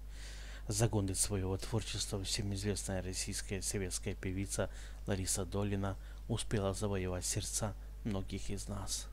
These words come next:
Сегодня в пять тридцать утра Лариса Долина была в срочном порядке прооперирована в одной из больниц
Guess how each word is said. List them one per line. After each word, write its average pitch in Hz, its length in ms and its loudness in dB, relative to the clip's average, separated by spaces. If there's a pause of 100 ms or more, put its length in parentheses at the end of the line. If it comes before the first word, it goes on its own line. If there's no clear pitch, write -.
(1300)
Сегодня 147 420 4
в 123 40 -2
пять 127 220 4
тридцать 120 400 0
утра 120 380 6 (1000)
Лариса 113 380 8
Долина 104 480 6 (140)
была 101 300 2
в 92 60 0
срочном 104 400 2
порядке 101 480 4
прооперирована 101 960 2 (280)
в 101 100 0
одной 95 280 2
из 90 120 -2
больниц 98 540 0